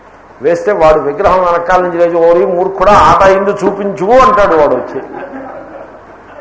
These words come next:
అంటే వాళ్ళు వెళ్ళి పట్టుకుంటారు, దొరికేటని పట్టుకుంటారు. వాళ్ళు ఉత్తుత్తాడు.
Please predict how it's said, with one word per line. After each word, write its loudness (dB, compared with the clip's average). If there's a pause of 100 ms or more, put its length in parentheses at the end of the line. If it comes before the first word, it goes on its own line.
(100)
అంటే 2
వాళ్ళు 6
వెళ్ళి 2
పట్టుకుంటారు, -10 (760)
దొరికేటని -4
పట్టుకుంటారు. -8
వాళ్ళు -2
ఉత్తుత్తాడు. -6